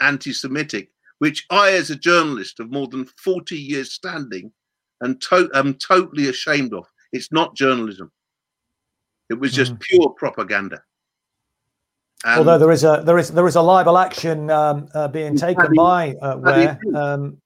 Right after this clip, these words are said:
Speaker 2: f-, f-, for, for, um, indeed, um, for, for making that very, uh, uh, self-same observation. Um, so we'll see how, how that
Speaker 1: And these
Speaker 2: transpires in the,
Speaker 1: saboteurs
Speaker 2: in the
Speaker 1: were
Speaker 2: court.
Speaker 1: paid off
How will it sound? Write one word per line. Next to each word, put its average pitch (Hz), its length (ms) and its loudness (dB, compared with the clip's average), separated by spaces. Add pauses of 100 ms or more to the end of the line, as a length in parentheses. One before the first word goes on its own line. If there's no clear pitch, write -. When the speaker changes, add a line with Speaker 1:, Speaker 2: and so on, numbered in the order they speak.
Speaker 2:
f-, - 260 -20
f-, - 140 -20
for, 170 220 -4
for, 160 540 0
um, 156 300 -6
indeed, 156 400 -6 (800)
um, 139 800 -4 (380)
for, - 160 -8
for 156 100 -6
making 156 300 -2
that 139 160 -2
very, 139 480 0 (140)
uh, 135 380 -2 (340)
uh, 156 260 -14 (420)
self-same 147 520 -2
observation. 139 800 -2
Um, 123 480 -6
so 135 180 -6
we'll 127 120 -4
see 147 200 -4
how, 131 400 -2 (540)
how 135 120 2
that 156 220 2
Speaker 1:
And - 20 0
these 143 80 4
Speaker 2:
transpires 123 580 0
in 120 180 -2
the, 117 80 -4
Speaker 1:
saboteurs 156 200 4
Speaker 2:
in 120 60 -4
the 117 60 -8
Speaker 1:
were - 60 -14
Speaker 2:
court. 120 180 -2
Speaker 1:
paid 170 220 0
off - 140 -8